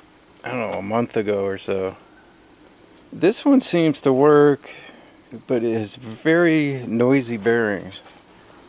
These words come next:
All right, so yeah, I'm gonna pull this out and we'll come back. Now let's turn it on.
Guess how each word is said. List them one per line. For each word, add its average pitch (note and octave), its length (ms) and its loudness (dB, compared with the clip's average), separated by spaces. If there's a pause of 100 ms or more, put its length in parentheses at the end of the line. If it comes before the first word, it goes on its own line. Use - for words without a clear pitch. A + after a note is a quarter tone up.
(200)
All C#3 80 0
right, C#3 260 4
so C3+ 460 4 (880)
yeah, C#3 160 2
I'm C#3+ 80 2
gonna C3+ 100 0
pull D3 260 2
this C3+ 220 0
out C3 400 4
and A#2+ 640 -2
we'll A#2 140 -4
come A#2 260 -4
back. A2+ 360 2 (880)
Now C#3 80 -2
let's D#3 240 2
turn B3+ 240 2
it C4+ 100 0
on. A2 580 0